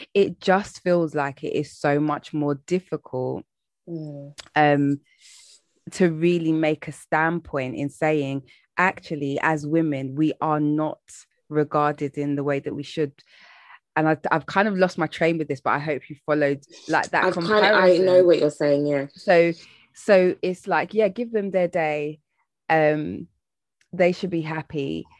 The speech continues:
Speaker 1: But, but just because we weren't being beaten and sold solely because we were women in the beginning doesn't mean that the journey isn't just as long, just as hard, and, and just,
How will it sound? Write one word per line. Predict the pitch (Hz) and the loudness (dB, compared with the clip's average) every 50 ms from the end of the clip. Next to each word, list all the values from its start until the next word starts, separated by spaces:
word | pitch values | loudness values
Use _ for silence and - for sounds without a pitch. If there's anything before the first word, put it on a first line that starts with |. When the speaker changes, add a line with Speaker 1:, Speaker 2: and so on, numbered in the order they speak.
| _ _ _ _ - | _ _ _ _ -20
Speaker 1:
But, | 160 - - 170 160 156 - - - _ _ _ _ - - - - _ _ - | -10 -2 2 2 2 2 0 -2 -6 _ _ _ _ -20 -20 -20 -20 _ _ -12
but | 160 170 175 175 180 - 190 185 170 - | -10 -10 -10 -10 -4 0 0 0 2 2
just | 220 214 - | 2 2 2
because | - 226 - - 208 170 | -2 -2 -2 -4 -4 -4
we | 170 180 165 | -2 -2 0
weren't | 156 170 175 170 147 151 - | 2 2 2 2 0 -2 -4
being | 170 165 160 151 143 | -4 -2 -2 -2 -4
beaten | 135 - 156 160 165 143 120 147 143 143 | -4 -4 -2 -2 -2 -2 -2 -2 -2 -2
and | 147 147 147 | -4 -6 -6
sold | - - 156 147 147 147 143 - _ _ _ | -4 -2 0 0 0 0 -2 -6 _ _ _
solely | - - 180 160 160 156 151 147 | -4 0 2 2 2 2 -2 -6
because | 143 - 147 - - 156 147 139 | -6 -6 -8 -6 -6 -6 -8 -4
we | 139 147 147 | -4 -4 -2
were | 139 143 143 | 0 0 -2
women | 139 139 147 160 180 170 139 131 131 139 160 - _ _ _ _ _ _ _ | 0 0 0 0 0 0 -4 -4 -8 -10 -12 -14 _ _ _ _ _ _ _
in | 151 147 | -4 -2
the | 143 147 | -2 -2
beginning | 143 151 147 - - 156 151 147 139 139 131 - | -2 -4 -4 -2 -4 -2 -2 -2 -4 -6 -4 -2
doesn't | 160 151 151 147 151 147 147 | 0 0 0 -2 -4 -6 -4
mean | 143 147 147 147 147 139 135 135 135 | -4 -4 -2 -2 -2 -4 -6 -6 -8
that | - 143 - - | -8 -10 -8 -6
the | - 147 | -6 -6
journey | 139 - - 147 147 143 143 139 135 135 | -6 -4 -4 -4 -2 -2 -4 -6 -6 -6
isn't | 139 139 - 143 139 139 - - - | -8 -8 -8 -8 -8 -10 -12 -12 -12
just | - 147 143 135 - - | -10 -10 -10 -10 -10 -10
as | - 143 131 | -10 -8 -8
long, | 139 139 143 139 135 139 | -6 -6 -4 -4 -6 -6
just | 135 - 143 - - | -8 -10 -12 -10 -12
as | 139 131 | -12 -12
hard, | - - 135 139 139 135 - | -10 -8 -6 -6 -6 -6 -8
and, | 147 143 139 | -10 -12 -10
and | 143 143 139 - | -10 -12 -12 -10
just, | - 151 135 - _ - | -10 -12 -12 -12 _ -20